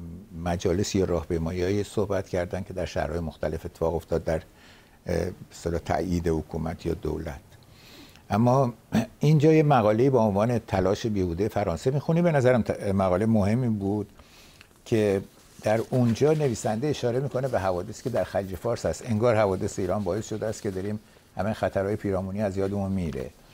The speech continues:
و خوبه که او میگه که این ائتلاف اروپایی داره یه فکرایی برای می‌کنه. به خصوص دیروز هم، اه، می‌دونید که در آخرین لحظه فرانسوی‌ها چیز جدی‌تری گرفتن، یعنی اومدن طرف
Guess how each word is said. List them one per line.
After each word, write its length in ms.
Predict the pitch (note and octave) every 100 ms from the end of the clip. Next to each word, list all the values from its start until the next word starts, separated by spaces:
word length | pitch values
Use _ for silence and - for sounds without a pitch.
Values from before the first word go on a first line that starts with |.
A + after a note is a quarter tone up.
| - - - - -
و 80 | G#2
خوبه 340 | - D3 A#2
که 400 | - G2 F#2 F2+ - F#2+ G#2
او 180 | G#2 B2
میگه 280 | A#2 G#2+ B2
که 160 | -
این 440 | G2 F#2 A#2+ A#2 B2 - _ _
ائتلاف 480 | G#2 G2+ G#2 G#2+ C#3
اروپایی 680 | G#2+ F#2+ F#2 G2 G2 B2+ C3 - -
داره 380 | G2 A2 A#2+ A#2 B2
یه 60 |
فکرایی 480 | - A2+ - B2+ B2+
برای 420 | E2+ E2 D2+ D#2+ D2 - - - - - -
می‌کنه. 260 | F2 F2
به 160 | F#2 G#2+
خصوص 460 | - F#2 A2+ - - - _ - G#2
دیروز 280 | G2+ G#2+ A#2
هم، 200 | A2+ G#2+ G#2+
اه، 300 | G2+ F2+ F2+ E2+ G2+ G2+
می‌دونید 440 | A2 G#2 G2+ F2+
که 200 | F#2 F#2 F2
در 140 | G2 F2
آخرین 220 | G2 G2
لحظه 380 | F#2 F2 A2 G#2+ - -
فرانسوی‌ها 600 | F#2 F2 G2+ G2 A2+ A2+ -
چیز 240 | - A2 A2
جدی‌تری 500 | G#2+ F#2 F2+ A#2 E2+
گرفتن، 420 | D2+ D2+ - E2
یعنی 160 | F#2
اومدن 400 | F#2+ G2 F#2 G2 -
طرف 320 | F#2 F2+ -